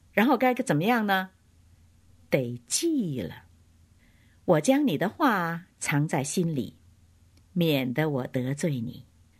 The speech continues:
这是诗人所说的话。不错，读了神的话之后呢，读完算了，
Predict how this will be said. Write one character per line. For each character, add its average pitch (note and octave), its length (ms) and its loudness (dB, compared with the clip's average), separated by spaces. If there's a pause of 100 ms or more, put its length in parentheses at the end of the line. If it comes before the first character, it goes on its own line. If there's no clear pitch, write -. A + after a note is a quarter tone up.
(560)
这 F3 100 4
是 C#3+ 500 0
诗 B3 560 2
人 C#3+ 500 -2
所 - 280 -4
说 C3 200 -6
的 A#2 80 -12
话。 - 320 -10 (800)
不 D#3+ 100 2
错， D3 320 -2 (1200)
读 A3 180 4
了 D4 100 4
神 G3+ 200 0
的 A#3+ 80 2
话 A#3 200 2
之 G#3+ 140 0
后 A3 220 2
呢， F3 280 -2 (640)
读 G#3 140 4
完 G#3 180 2
算 B3 260 0
了， - 180 -10